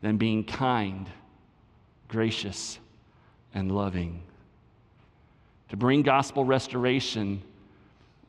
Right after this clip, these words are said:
to our city, yes, we have to bring the truth of the gospel to it.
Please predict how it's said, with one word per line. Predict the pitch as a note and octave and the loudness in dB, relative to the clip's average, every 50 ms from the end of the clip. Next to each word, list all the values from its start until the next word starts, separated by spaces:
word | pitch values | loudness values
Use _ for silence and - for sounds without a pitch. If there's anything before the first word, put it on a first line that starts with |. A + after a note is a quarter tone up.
| - _ _ | -20 _ _
to | - - C#3 C3 | -2 0 2 2
our | B2 B2 | 2 2
city, | A2+ - - - D3 C#3 - A#2 G2+ F#2+ F#2 F#2 - - - - - - _ _ - - - - - - - - - - - - - - | 0 -4 -4 0 2 2 2 2 -2 -2 -4 -8 -10 -16 -20 -20 -20 -20 _ _ -20 -20 -20 -20 -20 -20 -20 -20 -20 -14 -10 -8 -4 -2
yes, | C#3+ A#2+ A#2+ - - - | -2 -4 -4 -6 -8 -4
we | A2+ B2+ B2+ A2 | -2 0 0 0
have | G#2 A#2 A#2 A#2 A2 - | 0 0 0 0 -2 -6
to | - - | -12 -6
bring | - A#2 A#2 A#2 A2 | -4 -2 0 0 0
the | G#2 | -2
truth | - - - - - B2 B2+ B2 A2+ - - - | -4 -6 -8 -6 -2 0 0 0 -2 -4 -8 -14
of | - - | -14 -12
the | - F#2+ | -12 -14
gospel | G#2 - A#2 G#2+ G#2 A2+ - - - - - - - - - - - - - - _ _ - - - _ _ _ _ | -8 -4 -2 -2 -2 -2 -4 -8 -12 -14 -14 -14 -14 -16 -20 -20 -20 -20 -20 -20 _ _ -20 -20 -20 _ _ _ _
to | - - A2 F2+ F2 | -6 -6 -6 -6 -6
it. | E2 - - - | -10 -14 -16 -20